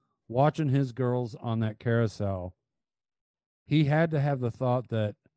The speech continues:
well, it, it's been said that he thought that families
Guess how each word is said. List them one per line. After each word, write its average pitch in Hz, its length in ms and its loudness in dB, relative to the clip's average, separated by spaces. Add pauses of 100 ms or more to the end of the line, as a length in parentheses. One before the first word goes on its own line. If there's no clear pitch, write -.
(1200)
well, 131 220 4
it, 131 200 4
it's 131 160 -2
been 131 200 0
said 120 460 -2 (360)
that 117 160 -2
he 131 220 2
thought 131 400 2 (480)
that 113 140 -8
families 139 680 2